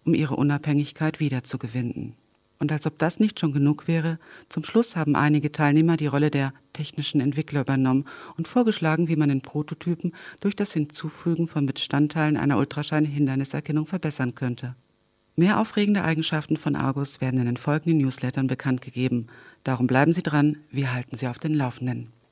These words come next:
Das Argus-Projekt war bisher auf folgenden Veranstaltungen vertreten:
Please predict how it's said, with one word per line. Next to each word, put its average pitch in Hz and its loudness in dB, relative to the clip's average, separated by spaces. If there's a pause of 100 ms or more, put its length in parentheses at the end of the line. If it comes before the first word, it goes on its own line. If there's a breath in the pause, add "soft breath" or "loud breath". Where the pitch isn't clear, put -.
(140)
Das 156 -4
Argus-Projekt 208 0
war 160 2
bisher 165 -4
auf 151 -6
folgenden 160 2
Veranstaltungen 147 -2
vertreten: 127 -4